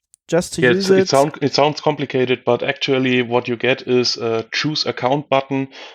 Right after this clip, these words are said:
Speaker 2: and you just choose your account you configured in your
Speaker 1: Yeah.
Speaker 2: Nextcloud app.
Speaker 1: Yeah, yeah. I installed the Nextcloud app first,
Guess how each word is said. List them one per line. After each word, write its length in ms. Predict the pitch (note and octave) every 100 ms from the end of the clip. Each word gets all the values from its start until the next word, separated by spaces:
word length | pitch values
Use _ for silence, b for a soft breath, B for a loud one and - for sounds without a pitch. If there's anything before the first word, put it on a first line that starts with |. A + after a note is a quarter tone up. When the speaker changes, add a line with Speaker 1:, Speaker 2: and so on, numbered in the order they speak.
| -
Speaker 2:
and 160 | A2+ A#2+
you 60 |
just 300 | A#2 - -
choose 340 | - C3 B2+ B2
your 200 | A#2 A2+
account 560 | - A2+ A2+ A#2 -
you 100 | A#2
configured 520 | - A2 - A2 A2
in 180 | G#2 G#2+
your 140 | G#2 G#2+
Speaker 1:
Yeah. 120 | G#2+
Speaker 2:
Nextcloud 420 | D3 B2 G#2+ -
app. 120 | - - _ _ _ _ -
Speaker 1:
Yeah, 100 | D#3
yeah. 140 | A#2 -
I 100 | D3+
installed 460 | E3 E3+ E3 D#3+ D#3
the 80 | D3
Nextcloud 400 | F#3 - G3 F#3
app 140 | D#3+
first, 600 | - F#3 F#3+ G3 - -